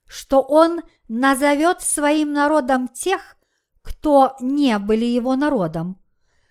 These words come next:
потому что Божья праведность, в которую мы верим, не теория, а реальность. Мы свободны от всех наших грехов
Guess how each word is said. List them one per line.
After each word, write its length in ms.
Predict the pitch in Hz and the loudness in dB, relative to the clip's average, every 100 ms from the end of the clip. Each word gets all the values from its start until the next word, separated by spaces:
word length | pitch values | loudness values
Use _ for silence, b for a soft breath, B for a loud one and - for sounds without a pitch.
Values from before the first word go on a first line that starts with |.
| _ _ _ | _ _ _
потому 540 | - 262 285 294 349 370 | -2 0 2 2 0 -4
что 380 | - - 262 226 | -6 -2 0 2
Божья 760 | 185 185 277 359 349 330 359 | -2 -2 2 2 0 0 0
праведность, 880 | 359 277 247 196 196 208 262 - - _ _ _ _ | 0 -4 -2 -4 -6 -6 -6 -8 -20 _ _ _ _
в 160 | _ - | _ -8
которую 760 | 269 269 269 302 339 339 330 320 | -2 -2 0 0 0 0 -2 -2
мы 260 | 311 311 | -2 -2
верим, 600 | 262 214 202 170 220 254 - _ _ - | -2 -2 -2 -2 -2 -4 -10 _ _ -12
не 420 | 226 254 269 294 | -6 -2 0 0
теория, 760 | 302 - 311 214 190 196 233 240 _ _ | -2 -2 0 2 0 -2 -4 -6 _ _
а 160 | - 254 | -4 -2
реальность. 880 | 247 190 160 156 151 156 - - - _ _ _ _ _ _ _ | 0 0 -2 -6 -8 -10 -14 -20 -20 _ _ _ _ _ _ _
Мы 260 | 240 294 359 | -4 0 0
свободны 840 | - 311 339 330 262 214 185 214 226 | -4 2 2 4 2 0 0 -6 -4
от 180 | 226 - | -6 -6
всех 540 | - - 320 339 - | -12 -8 -4 -6 -6
наших 480 | 320 311 302 320 269 | -4 -4 -2 -6 -4
грехов 680 | 302 320 - 240 190 - | -4 -4 -4 -4 -4 -12